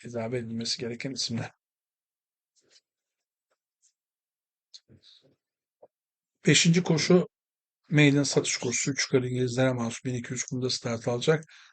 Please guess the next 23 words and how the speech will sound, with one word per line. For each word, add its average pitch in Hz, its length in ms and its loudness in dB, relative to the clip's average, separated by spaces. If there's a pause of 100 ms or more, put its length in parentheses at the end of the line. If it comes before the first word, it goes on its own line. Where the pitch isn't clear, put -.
(240)
Bu 147 140 6
ayağı 135 220 2
kapatacağız 131 580 -2
arkadaşlar 117 540 -4
kurguya 117 320 -6
göre. 135 200 -2
Şöyle 127 340 4
ki 147 200 -2 (480)
elli 135 240 6
binlik 135 240 0
maiden 120 240 -2
satış 117 300 -4
koşusu, 120 320 -4
elli 123 160 -4
beş 123 220 -2
bin 120 60 -4
dolar 120 260 -4
toplam 120 360 -6
ikramiyesi 117 540 -4
var. 160 160 2 (760)
Üç 175 220 4
numaralı 175 400 8
The 165 80 0